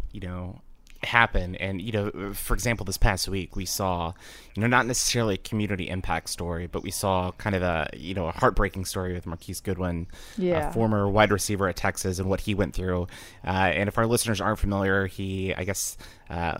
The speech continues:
Speaker 1: lost a, uh, a, a child prematurely, uh, just hours before, uh, the forty-niners game. I think he had, what, like, an eighty-yard touchdown reception.
Speaker 2: Mm-hmm.
Speaker 1: Uh, why are those stories,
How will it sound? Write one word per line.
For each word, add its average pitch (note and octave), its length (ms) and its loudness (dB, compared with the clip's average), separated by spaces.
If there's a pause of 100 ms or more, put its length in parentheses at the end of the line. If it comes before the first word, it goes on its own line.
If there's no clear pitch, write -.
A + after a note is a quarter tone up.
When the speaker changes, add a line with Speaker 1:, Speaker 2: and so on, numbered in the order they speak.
Speaker 1:
lost A2 500 2
a, F#2+ 300 0
uh, F2 400 -6
a, F2+ 240 -4
a - 40 -6
child F#2+ 460 0
prematurely, F#2 800 0
uh, F#2 200 -6
just G#2+ 220 -4
hours G#2+ 360 4
before, F2+ 560 -2 (400)
uh, F2+ 100 -4
the F2 80 -6
forty-niners F#2 760 -2
game. F#2 340 -2
I F2 40 -6
think F2 160 -8
he F#2+ 80 -6
had, F#2 160 -6
what, F2 220 -4
like, E2 160 -8
an F2+ 140 -6
eighty-yard G2 420 -2
touchdown F2+ 460 -2
reception. F#3 640 0
Speaker 2:
Mm-hmm. F#3+ 340 2
Speaker 1:
Uh, - 400 -2 (100)
why A#2 680 2
are D#3+ 160 6
those G#2 320 6
stories, F#2 760 -2